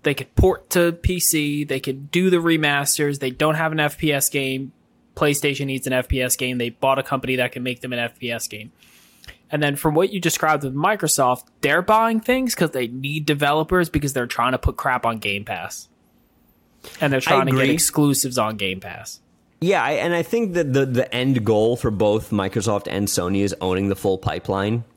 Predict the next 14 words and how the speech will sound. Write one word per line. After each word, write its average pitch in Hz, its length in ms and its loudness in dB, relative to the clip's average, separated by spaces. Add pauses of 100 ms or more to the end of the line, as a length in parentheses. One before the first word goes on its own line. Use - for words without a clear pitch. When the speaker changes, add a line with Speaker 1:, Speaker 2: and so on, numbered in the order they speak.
Speaker 2:
right? 98 300 -2 (220)
Speaker 1:
Mm-hmm. 214 160 2
Speaker 2:
It's 113 180 -2 (280)
owning 143 340 4
the 143 80 2
developer 120 680 0
and 120 220 0
owning 123 340 2
the 117 60 0
distribution, 104 960 0
top 107 240 -2
to 120 80 0
Speaker 1:
Yep. 120 80 2
Speaker 2:
bottom. 104 580 2